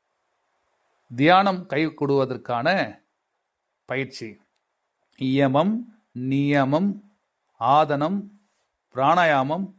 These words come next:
பிரத்யாகாரம், தாரணை, தியானம், சமாதி என்கின்ற இந்த எட்டு நிலைகளை உங்களுக்கு அனுபவத்தில் உணர வைத்து, தியானம்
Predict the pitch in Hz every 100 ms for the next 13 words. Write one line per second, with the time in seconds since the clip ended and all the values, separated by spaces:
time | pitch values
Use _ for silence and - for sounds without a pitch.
0 | _ _ _ 123 117 170 185 156 143 139
1 | 180 - _ _ _ _ _ _ _ 127
2 | 147 156 143 160 185 - _ _ _ 120
3 | 120 151 170 175 185 - - 165 170 180
4 | 135 107 - _ _ _ _ 143 160 160
5 | 147 147 127 139 - 185 143 151 175 160
6 | 127 104 - _ _ _ _ _ _ 147
7 | 156 147 143 123 104 - _ _ 113 151
8 | 175 190 180 202 208 190 - _ - 135
9 | 165 170 147 139 165 175 190 - _ _
10 | - 113 127 165 180 143